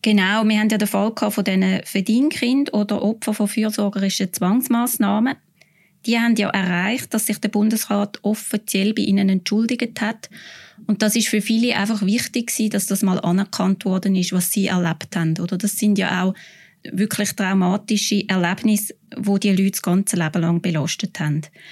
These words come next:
Und bei denen, äh, bei dieser Gruppierung ist es ja dann auch so gewesen, dass es finanzielle Entschädigungen gegeben hat. Also Betroffene sind mit bis zu fünfundzwanzigtausend Franken entschädigt worden.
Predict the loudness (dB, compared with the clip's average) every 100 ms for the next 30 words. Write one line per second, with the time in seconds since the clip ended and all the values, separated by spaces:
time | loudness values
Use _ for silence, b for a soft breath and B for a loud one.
0 | B B B B 0 0 2 0 2 2
1 | 2 0 -4 _ -4 0 0 0 0 0
2 | 0 0 0 0 0 -2 0 0 2 2
3 | 2 2 0 -2 0 2 0 -4 _ _
4 | -4 -2 0 2 2 2 0 0 2 2
5 | 0 0 0 0 0 0 -2 0 2 2
6 | 0 -2 -2 0 2 2 2 2 2 2
7 | 4 4 2 0 -2 -2 0 0 0 0
8 | 0 0 0 -2 0 -4 -2 0 0 0
9 | 0 0 0 -2 -2 -4 -4 -2 -2 -2
10 | -4 -6